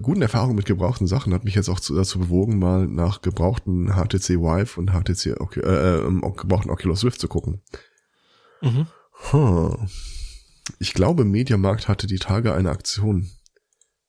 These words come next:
Speaker 1: Weil da sind mehrere H T C Vive im Angebot, steht mal mit Originalrechnungen vom,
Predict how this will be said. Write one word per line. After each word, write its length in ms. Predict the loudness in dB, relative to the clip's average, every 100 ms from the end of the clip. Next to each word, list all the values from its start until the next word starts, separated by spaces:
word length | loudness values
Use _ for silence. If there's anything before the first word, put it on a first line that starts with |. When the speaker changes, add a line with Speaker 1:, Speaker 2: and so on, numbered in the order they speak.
| _ -4
Speaker 1:
Weil 240 | 0 0
da 120 | 0 0
sind 260 | 0 0
mehrere 840 | 2 4 4 2 2 2 2 2 0
H 100 | 0
T 120 | 0
C 260 | 0 0
Vive 440 | 2 0 0 -4 -4
im 140 | 0
Angebot, 500 | 2 2 2 2 2 -2
steht 180 | -2 2
mal 100 | 2
mit 200 | 2 0
Originalrechnungen 880 | 0 2 2 2 2 0 2 2 0
vom, 480 | 0 2 4 2